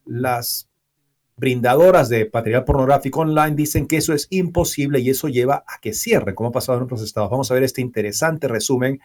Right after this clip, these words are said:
que nos da Voto Católico. Y también, Bill Maher es ateo, eh, cínico,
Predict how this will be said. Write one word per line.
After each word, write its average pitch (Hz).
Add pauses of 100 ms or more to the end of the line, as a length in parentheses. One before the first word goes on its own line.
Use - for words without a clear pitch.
(260)
que 135
nos 123
da 120 (200)
Voto 120
Católico. 107
Y 190
también, 202 (560)
Bill 220
Maher 170
es 127
ateo, 139 (160)
eh, 110
cínico, 143